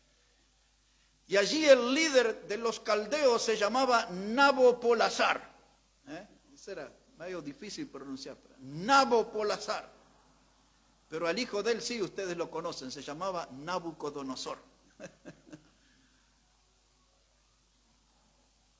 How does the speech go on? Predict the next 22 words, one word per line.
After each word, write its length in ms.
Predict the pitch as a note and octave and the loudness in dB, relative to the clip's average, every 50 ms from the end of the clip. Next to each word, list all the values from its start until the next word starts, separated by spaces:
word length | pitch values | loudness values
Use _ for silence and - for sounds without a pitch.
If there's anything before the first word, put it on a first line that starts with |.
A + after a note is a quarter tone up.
| _ _ - | _ _ -10
Así 220 | C#3 - - - | -10 -6 -6 -6
que 180 | F#3+ - G3 F3+ | -4 -2 -4 -4
Dios 300 | E3+ G#3 A3 G#3 - - | -2 -2 -4 -2 -4 -6
levantó 520 | D#3+ E3+ F3 E3 D3+ D3+ D3+ - A3 G#3 | -4 -4 -2 -2 -2 -4 -4 -6 -4 -4
a 40 | F3+ | -4
estos 280 | D3+ - - C#3+ - - | -4 -6 -14 -14 -8 -8
hombres, 300 | G#3+ G3+ D#3+ D3 A3+ B3 | -8 -8 -8 -10 -12 -12
padre 460 | - - G3 G#3+ A3 G#3+ G3+ G3+ - | -8 -4 -4 -4 -2 -4 -6 -8 -8
e 100 | C#3+ D#3 | -10 -10
hijo, 300 | E3+ G3 F3+ - - - - - _ _ _ _ _ _ _ _ _ _ _ _ _ _ _ _ _ _ _ _ _ _ _ _ _ _ _ _ - | -10 -10 -12 -14 -16 -20 -20 -20 _ _ _ _ _ _ _ _ _ _ _ _ _ _ _ _ _ _ _ _ _ _ _ _ _ _ _ _ -12
y 140 | B2 D3+ F#3+ | -4 -2 -2
ellos 580 | G3+ G3 G3+ F#3 D#3 D3 - - - - - _ _ _ _ _ _ _ _ _ _ _ _ _ | -2 -2 -4 -6 -6 -8 -10 -18 -20 -20 -20 _ _ _ _ _ _ _ _ _ _ _ _ _
tomaron 600 | _ - D3 D#3+ G3 A3+ A3 G#3 G3+ F3+ E3 D#3+ E3+ | _ -14 -8 -2 0 0 2 2 0 -2 -2 -4 -4
Nínive, 460 | G3+ A#3 A3+ G#3 G3+ F#3+ F#3 F#3 F3 | -4 -4 -4 -4 -4 -4 -4 -6 -6
tomaron 560 | F3+ - D3+ D3 F#3 A3 A3 G3 G3 F3+ E3+ | -6 -8 -12 -6 -4 -2 -2 -2 -4 -4 -6
el 160 | E3+ D#3+ D#3 | -8 -8 -8
control 600 | - - D3+ C#3+ C3+ - G3 G#3+ A3 G#3 F#3 F3 E3 - - _ _ - | -8 -8 -8 -8 -6 -8 -4 -4 -2 -2 -4 -6 -8 -18 -20 _ _ -16
y 340 | C#3+ D3 C#3+ C3 B2 - - _ _ _ _ _ _ - _ - | -12 -10 -10 -10 -10 -12 -18 _ _ _ _ _ _ -20 _ -20
sacaron 680 | - - - - B2+ A#2 - - G3+ G3+ F#3 E3 D#3 D3+ | -16 -14 -12 -12 -12 -12 -10 -6 -6 -6 -6 -6 -6 -4
de 120 | D#3+ D#3 | -4 -4
la 80 | D3+ C#3+ | -4 -6
historia 520 | - - - G#3 G#3 F#3 E3+ D#3 C#3+ C#3 | -8 -8 -8 -8 -8 -8 -8 -12 -12 -14